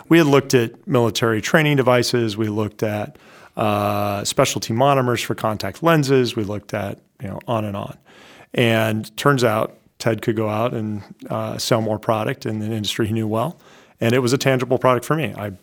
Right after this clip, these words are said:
I can be an operator, and I, I like manufacturing. So, uh, Aileen really worked out well for us.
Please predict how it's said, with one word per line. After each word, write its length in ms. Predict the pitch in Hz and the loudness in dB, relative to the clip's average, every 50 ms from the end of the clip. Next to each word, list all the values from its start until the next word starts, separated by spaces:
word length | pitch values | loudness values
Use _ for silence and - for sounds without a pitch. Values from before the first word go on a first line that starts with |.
| _ _ | _ _
I 160 | - - 104 | -8 -8 -8
can 140 | - - 113 | -6 -4 -4
be 100 | 110 110 | -2 -2
an 80 | 110 110 | 0 0
operator, 480 | 117 113 110 - 113 110 113 117 123 120 | 0 0 0 -2 -4 -4 -2 -2 -2 -4
and 100 | 113 107 | -4 -4
I, 160 | 104 104 104 98 - | -4 -6 -6 -6 -6
I 60 | - | -6
like 220 | 104 104 101 - | -6 -6 -6 -8
manufacturing. 600 | - 107 104 98 - - 104 98 - - - - | -8 -8 -8 -8 -6 -6 -8 -8 -8 -12 -14 -12
So, 260 | - - 127 - 101 - _ _ _ _ _ - | -8 -8 -8 -8 -8 -10 _ _ _ _ _ -6
uh, 200 | - 107 107 110 - | -4 -4 -4 -2 -2
Aileen 420 | - 120 120 127 120 117 110 110 - | 0 2 2 2 2 2 -2 -4 -8
really 340 | - - 139 131 127 123 117 | -8 -2 2 2 4 4 2
worked 240 | 107 107 101 - - | 0 -2 -4 -6 -8
out 120 | - - | -8 -6
well 160 | 117 113 104 98 | -4 -4 -6 -6
for 180 | - - 123 | -10 -12 -12
us. 220 | 123 117 - - | -12 -12 -14 -18